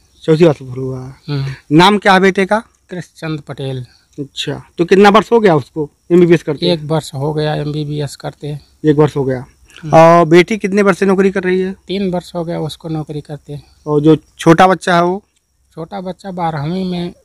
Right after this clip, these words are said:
Speaker 2: मैथ साइड से पढ़ रहा है, अभी परीक्षा इसकी बारहवीं की होना है फरवरी में।
Speaker 1: होना है फरवरी का। तो हम जानना ये चाह रहे हैं चौधरी साहब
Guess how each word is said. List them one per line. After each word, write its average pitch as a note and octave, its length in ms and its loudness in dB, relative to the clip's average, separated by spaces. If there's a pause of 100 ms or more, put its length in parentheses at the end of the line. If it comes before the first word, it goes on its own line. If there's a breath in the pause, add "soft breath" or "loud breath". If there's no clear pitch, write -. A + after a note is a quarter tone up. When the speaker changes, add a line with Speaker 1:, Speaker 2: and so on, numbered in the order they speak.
Speaker 2:
मैथ D#3 260 -6
साइड D3 400 -8
से D3+ 340 -12 (760)
पढ़ D#3 120 -2
रहा C3+ 300 0
है, E3 260 -6
अभी D3 300 -8
परीक्षा C3+ 340 -10
इसकी C3+ 340 -10
बारहवीं C3+ 440 -6
की C#3 160 -16
होना C3 340 -8
है C#3+ 220 -12
फरवरी C#3+ 520 -10
में। D3 100 -16 (360)
Speaker 1:
होना D#3 160 6
है C3+ 140 0
फरवरी C#3 400 -10
का। E3 180 -20 (640 soft breath)
तो C#4 340 8
हम B3 560 2
जानना A3+ 360 4
ये A#3+ 140 6
चाह F#3+ 200 4
रहे F#3 220 4
हैं F#3 280 4
चौधरी D3+ 260 0
साहब D3 400 0